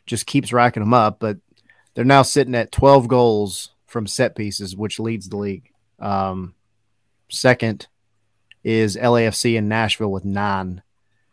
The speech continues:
Uh, Atlanta also leading the league in open play goals inside the box at twenty-three. It's wild to think that they've scored twenty-three goals in the <laughs> box. Uh,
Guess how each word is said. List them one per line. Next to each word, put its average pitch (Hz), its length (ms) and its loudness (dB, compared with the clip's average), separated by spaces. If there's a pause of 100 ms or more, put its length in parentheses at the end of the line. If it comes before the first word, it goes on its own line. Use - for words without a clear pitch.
(840)
Uh, 120 640 8 (380)
Atlanta 147 580 4
also 131 500 4
leading 131 440 2
the 117 100 -2
league 123 420 -2
in 117 460 -4
open 127 340 0
play 131 240 2
goals 113 380 -2
inside 113 300 -2
the 104 60 -6
box 110 600 -2 (120)
at 107 160 -8
twenty-three. 117 580 -4 (680)
It's - 320 -12 (160)
wild 107 380 0
to 101 60 -8
think 107 200 -6
that 101 80 -16
they've 104 140 -8
scored 104 280 -8
twenty-three 107 380 -6
goals 107 280 -4 (260)
in 107 100 -8
the 101 60 -6
<laughs> - 0 -
box. - 460 -4 (640)
Uh, 110 460 6